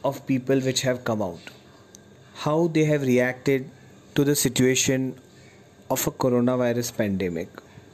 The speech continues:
So first is the fear zone, the one who have got scared.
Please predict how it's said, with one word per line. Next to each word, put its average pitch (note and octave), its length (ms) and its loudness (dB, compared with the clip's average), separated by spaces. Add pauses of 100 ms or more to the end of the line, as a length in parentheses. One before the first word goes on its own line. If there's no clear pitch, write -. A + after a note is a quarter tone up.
(760)
So - 160 -2
first F#3 680 0 (1120)
is D#3 140 0
the G3 80 4
fear D#3+ 460 4
zone, G#2+ 360 -2 (680)
the C3+ 100 0
one C3 220 0
who C3+ 160 0
have C3 160 -2
got C3 200 -2
scared. G#2 460 0